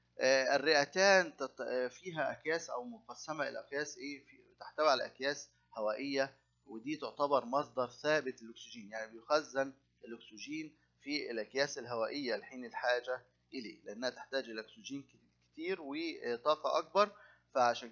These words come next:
كده ربنا خلق لها أكياس هوائية توفر لها الأكسجين باستمرار. فالرئتان تتصلان بأكياس هوائية توفر مصدر ثابت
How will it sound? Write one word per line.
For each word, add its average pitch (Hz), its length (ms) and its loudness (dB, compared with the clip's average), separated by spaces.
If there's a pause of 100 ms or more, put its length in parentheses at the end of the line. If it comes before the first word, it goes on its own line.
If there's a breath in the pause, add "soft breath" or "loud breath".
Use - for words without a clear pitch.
كده 143 220 2
ربنا 120 280 -4
خلق 104 200 -6
لها 127 220 2
أكياس 131 380 -4
هوائية 123 380 -2
توفر 123 500 -10
لها 127 200 0
الأكسجين 123 720 -10
باستمرار. 104 480 -14 (520 soft breath)
فالرئتان 110 680 -2
تتصلان 120 680 -8
بأكياس 117 640 -4
هوائية 123 200 -6
توفر 123 460 -6
مصدر 120 320 -4
ثابت 123 560 0